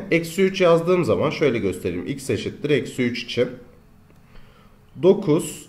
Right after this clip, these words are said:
eksi üç, eksi üçten üç geldi. G'nin türevinde üçün değerinde soru bana zaten vermiş. G'nin türevi eşittir sıfır eşitliği yalnızca x eşittir üç değeri için sağlanmaktadır diye.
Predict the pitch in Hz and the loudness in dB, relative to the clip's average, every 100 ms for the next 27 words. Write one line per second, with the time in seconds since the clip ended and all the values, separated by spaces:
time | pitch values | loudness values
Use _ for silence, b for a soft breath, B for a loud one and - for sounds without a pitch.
0 | - 160 165 - - 107 165 - - 165 | -4 2 2 0 -2 0 0 -2 -2 0
1 | 165 - 139 107 - - 202 - 143 - | 0 -2 -2 -2 0 4 4 4 -4 -6
2 | - 95 73 71 - B B B 127 123 | -4 -2 -2 -6 -10 B B B -4 4
3 | 139 156 226 226 180 156 123 110 113 131 | 6 8 4 2 4 4 4 2 0 -2
4 | - 190 160 120 104 110 185 196 156 165 | -2 2 4 4 4 0 -2 0 2 4
5 | 156 135 123 113 113 202 190 143 101 82 | 4 4 4 4 4 2 4 4 2 0
6 | - - 139 147 151 151 - 143 135 117 | -6 2 4 4 2 -2 -2 0 0 0
7 | 110 113 113 107 151 139 110 107 - 160 | -2 -4 -2 -2 -2 -2 -4 -6 -6 0
8 | 175 139 117 107 113 110 110 107 107 104 | 2 2 2 -2 -2 -4 -4 -6 -6 -6
9 | 95 - 107 92 90 - 92 - 92 90 | -8 -6 -2 -2 -4 -8 -10 -6 -4 -4
10 | 85 82 82 - 80 76 76 107 | -6 -8 -10 -12 -10 -10 -4 -4